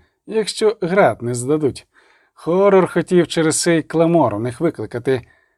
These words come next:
Бачачи, як марно це починання, постав білого полотна взяти наказав і на оному великий напис учинити словами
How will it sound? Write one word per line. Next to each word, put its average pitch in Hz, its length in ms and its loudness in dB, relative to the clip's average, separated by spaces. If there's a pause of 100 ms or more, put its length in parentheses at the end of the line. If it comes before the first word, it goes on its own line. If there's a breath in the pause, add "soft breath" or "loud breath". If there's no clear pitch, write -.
(200)
Бачачи, 214 540 -2
як 190 200 -2
марно 151 400 2
це 131 180 -6
починання, 233 680 -4 (300 soft breath)
постав 190 480 -2
білого 175 420 2
полотна 147 640 2
взяти 135 480 0
наказав 143 600 0 (320 loud breath)
і 214 100 -2
на 165 180 4
оному 214 360 0
великий 170 420 2
напис 131 460 0
учинити 139 480 -2
словами 208 520 0